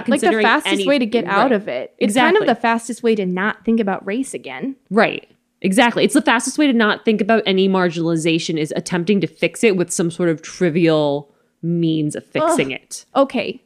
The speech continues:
Speaker 1: big picture. Racism has been around for centuries and centuries and centuries. And honestly, we've kind of dug ourselves into a terrible,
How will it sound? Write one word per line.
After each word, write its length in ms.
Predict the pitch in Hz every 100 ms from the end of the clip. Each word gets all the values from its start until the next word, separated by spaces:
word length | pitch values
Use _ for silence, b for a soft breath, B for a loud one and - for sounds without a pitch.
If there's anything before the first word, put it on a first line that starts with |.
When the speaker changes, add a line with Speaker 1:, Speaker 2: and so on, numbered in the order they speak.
| _
Speaker 1:
big 240 | 302 320 -
picture. 580 | 311 - 247 202 208 - _ _ _ _ _ _ _ _ _ _ _ -
Racism 460 | 370 415 427 415
has 160 | 359 233
been 180 | 233 254
around 480 | 214 226 285 240 -
for 100 | 202
centuries 960 | - - 330 339 - 339 320 320 320
and 220 | 226 190
centuries 720 | - 277 285 285 294 294 294 240
and 180 | 190
centuries. 640 | 185 226 240 233 254 247 233
And 100 | 226
honestly, 560 | 247 302 294 - 247 226
we've 220 | 226 220
kind 220 | 233 254
of 140 | 247 208
dug 220 | 214 220
ourselves 440 | 214 196 208 202 -
into 320 | 214 - 208
a 60 |
terrible, 840 | 196 - - 220 220 240 226 226